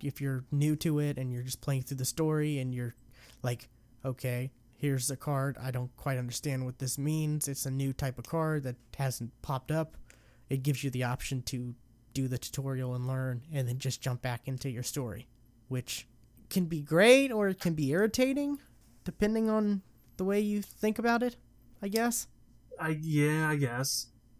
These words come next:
Speaker 1: It's just, it, you know, it's based on your preference. Like, if you think that's irritating, that it pops up every time there's a new type of card or something,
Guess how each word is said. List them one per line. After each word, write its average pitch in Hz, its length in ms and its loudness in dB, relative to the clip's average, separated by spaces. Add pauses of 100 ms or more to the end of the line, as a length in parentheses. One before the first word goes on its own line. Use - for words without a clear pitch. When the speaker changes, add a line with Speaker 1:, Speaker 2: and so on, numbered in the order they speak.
(120)
Speaker 1:
It's 156 180 -6
just, - 440 -4
it, 160 200 -6
you 160 60 -4
know, 147 200 0
it's - 260 -6 (100)
based 175 300 2
on 165 200 4
your 151 200 0
preference. 185 800 0
Like, 139 240 -2
if - 120 -12
you 143 80 2
think 139 280 -2
that's - 280 -4 (400)
irritating, 185 600 4
that 156 120 4
it 147 140 -2
pops 156 300 2
up 165 120 0
every 147 220 0
time 156 360 0
there's 143 180 0
a 139 60 0
new 143 200 2
type 139 300 -4
of 139 160 -4 (480)
card 160 400 2
or 160 40 -2
something, 185 460 -2